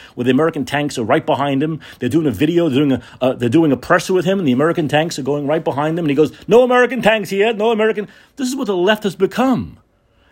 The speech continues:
It's obvious what they're happening, and they're denying it. They're saying it's not happening.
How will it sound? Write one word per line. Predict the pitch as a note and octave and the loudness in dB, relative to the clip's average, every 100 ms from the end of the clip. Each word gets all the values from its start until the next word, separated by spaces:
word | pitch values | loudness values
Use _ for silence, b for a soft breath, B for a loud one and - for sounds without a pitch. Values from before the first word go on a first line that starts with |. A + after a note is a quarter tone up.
| - | -6
It's | F3+ - | -6 -2
obvious | A#3+ C#4 A#3+ F#3 | 0 0 -2 0
what | G#3 | 0
they're | G#3 E3+ | 0 -2
happening, | A3 B3+ F#3+ D#3+ E3+ | 0 0 -2 -4 -8
and | F#3+ G#3 | 0 2
they're | A3 | 2
denying | A3+ A#3+ C4 C#4 B3 | 2 2 2 2 2
it. | D3 F#2+ - - _ _ | -2 -4 -14 -20 _ _
They're | G#3 | 0
saying | C4+ C#4 B3 | 2 2 2
it's | - | -2
not | C4 C4 | -2 0
happening. | C4 D4 - A#2 E2+ F#2 | 0 -2 -2 -6 -6 -16